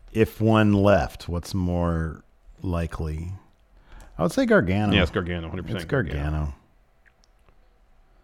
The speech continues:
Speaker 1: Uh, let's see here.
Speaker 2: Thomas Dunnigan, would Hell in a Cell be the perfect gimmick match for Ciampa Gargano at TakeOver Tampa?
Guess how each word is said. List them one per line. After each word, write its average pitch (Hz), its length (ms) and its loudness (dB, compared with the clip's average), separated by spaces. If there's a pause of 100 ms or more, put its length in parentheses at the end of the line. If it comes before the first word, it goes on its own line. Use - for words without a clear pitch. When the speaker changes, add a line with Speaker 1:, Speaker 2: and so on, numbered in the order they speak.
(800)
Speaker 1:
Uh, 131 400 0
let's 117 160 -10
see 90 220 -6
here. 78 100 -4
Speaker 2:
Thomas 120 280 2
Dunnigan, 95 720 2
would 92 260 -2
Hell 120 240 2
in 110 80 2
a - 20 -4
Cell 110 340 4
be 107 140 2
the 92 80 0
perfect 95 380 -4
gimmick 98 240 -2
match 95 300 -4
for 90 560 -2
Ciampa 98 360 -4
Gargano 92 400 0
at 82 80 -6
TakeOver 90 400 -4
Tampa? 90 400 -6